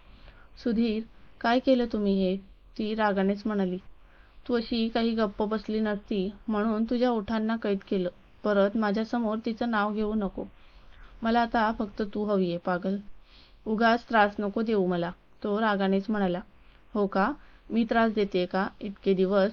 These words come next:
तुम्ही मला त्रास दिला त्याचं काय?" कामिनी म्हणाली. "त्याची शिक्षा भेटली ना मला. सगळ्यांच्याच मनातून उतरलो मी. तेवढं पुरेसं नाहीये का?"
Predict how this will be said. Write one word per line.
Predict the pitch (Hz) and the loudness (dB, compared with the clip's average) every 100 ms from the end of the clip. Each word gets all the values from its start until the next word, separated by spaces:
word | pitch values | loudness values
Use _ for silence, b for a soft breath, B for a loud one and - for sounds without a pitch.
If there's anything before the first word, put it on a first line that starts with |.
| - | 0
तुम्ही | 220 240 | 0 2
मला | 240 240 | 2 0
त्रास | 240 226 214 | 0 0 0
दिला | 220 220 208 | 0 0 0
त्याचं | 214 220 220 | -2 -4 -6
काय?" | 226 220 196 220 - - - - | -4 -2 -2 -4 -14 -20 -20 -8
कामिनी | 214 196 190 202 | -2 2 4 2
म्हणाली. | 214 185 185 - - b b b | 2 -2 -4 -10 -20 b b b
"त्याची | 220 202 220 | -2 0 -2
शिक्षा | 202 202 - 214 | -4 -6 0 0
भेटली | 220 220 208 226 | 2 0 0 0
ना | 240 | 2
मला. | 233 208 180 196 - - | 2 4 2 0 -8 -6
सगळ्यांच्याच | 233 247 254 269 269 | -2 2 2 2 2
मनातून | 247 220 214 226 214 220 | 2 2 0 0 0 0
उतरलो | 214 208 208 220 | 0 0 0 0
मी. | 220 190 190 b b b - | 2 0 -2 b b b -6
तेवढं | 220 214 214 214 | 0 2 2 2
पुरेसं | 220 214 202 214 | 2 2 2 2
नाहीये | 220 214 220 226 | 0 0 0 0
का?" | 220 180 | 0 0